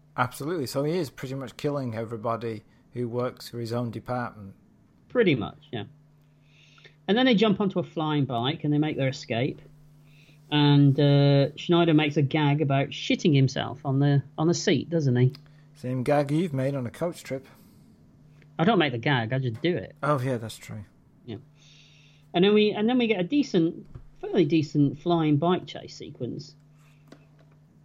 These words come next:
Speaker 2: It's a shame about the horrible back projection, though, isn't it?
Speaker 1: <laughs> Yeah, it is. It's pretty poor. It's like James Bond, Doctor No type back projection.
Speaker 2: Mm-hmm.
Speaker 1: Also, there's an electric sign, the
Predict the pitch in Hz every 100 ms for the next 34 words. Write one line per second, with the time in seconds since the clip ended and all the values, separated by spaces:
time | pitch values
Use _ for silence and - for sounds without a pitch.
0 | _ _ - 185 202 277 254 208 180 170
1 | 185 165 151 180 - - 131 110 - -
2 | 113 92 147 160 139 131 - - _ _
3 | - - 139 143 - 151 156 143 147 135
4 | 147 - 143 117 123 120 117 123 147 135
5 | - 139 135 123 - 127 131 127 123 -
6 | - - - _ _ - 131 - 120 117
7 | 120 123 117 120 113 - 120 110 - 120
8 | 110 110 98 - 113 98 _ _ - 131
9 | 131 139 143 - - _ - - 220 240
10 | - 123 107 156 170 _ _ _ _ -
11 | 160 180 180 202 202 190 175 - 165 170
12 | 131 113 120 - _ - 135